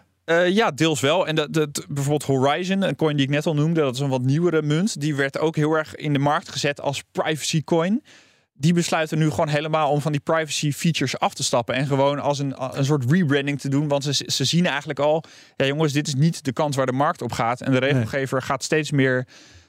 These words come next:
Speaker 1: eh, aandacht schenken aan de cryptomarkt. En dan zijn privacy coins de eerste die, eh, geslachtofferd worden, denk ik.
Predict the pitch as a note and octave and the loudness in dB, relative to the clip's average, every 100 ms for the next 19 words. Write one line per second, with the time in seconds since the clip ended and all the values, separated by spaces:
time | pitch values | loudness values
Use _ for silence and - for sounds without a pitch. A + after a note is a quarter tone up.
0 | _ C3 A#2+ D3 E3 D3 - - D#3 C#3 | _ -4 -2 -2 0 0 0 -2 -2 -2
1 | A2 B2+ B2+ D#3 D#3+ C3+ A2+ A#2 - B2+ | -2 -2 -2 0 0 2 2 0 0 0
2 | C3+ B2+ D3+ C#3+ C#3+ C3+ C3+ B2 B2+ A#2+ | 2 0 0 0 -2 -2 2 2 2 0
3 | D3 D3+ - A2+ A2+ A2+ G#2+ G#2+ G#2+ - | 0 -2 -2 2 4 4 4 0 -2 -2
4 | D3+ C#3+ A2+ G#2 G2 F#2+ F#2 F#2 F#2 - | 0 0 -2 -4 -4 -2 -2 -4 -6 -12